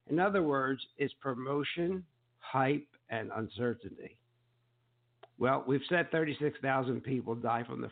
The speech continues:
flu every year in the United States, but actually it's probably closer to twenty. Who knows?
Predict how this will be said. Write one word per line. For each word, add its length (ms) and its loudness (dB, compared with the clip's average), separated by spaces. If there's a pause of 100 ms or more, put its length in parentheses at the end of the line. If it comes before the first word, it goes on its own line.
flu 340 2 (180)
every 260 0
year 180 2
in 60 0
the 80 0
United 460 0
States, 340 0 (760)
but 140 2
actually 360 4
it's 180 2
probably 320 2
closer 400 0
to 160 -2 (120)
twenty. 480 0 (720)
Who 140 4
knows? 340 0